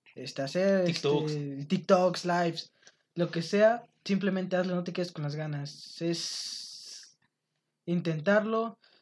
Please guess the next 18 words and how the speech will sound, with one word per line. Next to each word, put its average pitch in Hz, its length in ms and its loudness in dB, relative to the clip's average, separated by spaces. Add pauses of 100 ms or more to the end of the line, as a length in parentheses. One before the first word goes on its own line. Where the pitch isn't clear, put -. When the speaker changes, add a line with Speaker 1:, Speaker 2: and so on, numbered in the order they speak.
(1500)
Speaker 2:
Las 160 220 -2
veces 156 280 2
que 156 80 -2
Speaker 1:
Eh, - 20 -4
<clears throat> - 20 -6
Speaker 2:
sea 247 200 0
necesario. - 520 -2
Speaker 1:
sí, 247 280 0
exacto, 202 440 0
o 165 60 0
sea, 160 460 -2 (440)
no 196 200 0
tengas 208 280 4
miedo 196 200 6
del 160 180 2
qué 175 100 2
dirán, 170 340 2
simplemente, 165 720 -2